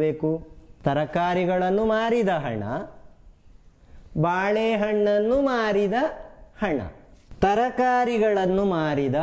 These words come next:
ಹಣ ಆರ್ನೂರ ಅರವತ್ತು ರೂಪಾಯಿ.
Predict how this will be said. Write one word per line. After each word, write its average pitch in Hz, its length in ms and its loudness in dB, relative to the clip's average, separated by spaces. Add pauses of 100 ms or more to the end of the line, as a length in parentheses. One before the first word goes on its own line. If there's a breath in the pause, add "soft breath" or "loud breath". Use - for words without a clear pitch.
ಹಣ 107 180 -4 (800)
ಆರ್ನೂರ 135 500 2 (960)
ಅರವತ್ತು 120 640 -2
ರೂಪಾಯಿ. 98 480 -4